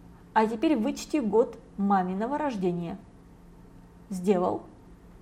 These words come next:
Сколько у тебя получилось? Три тысячи шестьсот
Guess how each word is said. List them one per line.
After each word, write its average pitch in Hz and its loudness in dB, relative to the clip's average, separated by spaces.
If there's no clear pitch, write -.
Сколько 330 0
у 185 2
тебя 180 -4
получилось? 190 -4
Три 254 4
тысячи 302 -2
шестьсот 277 -2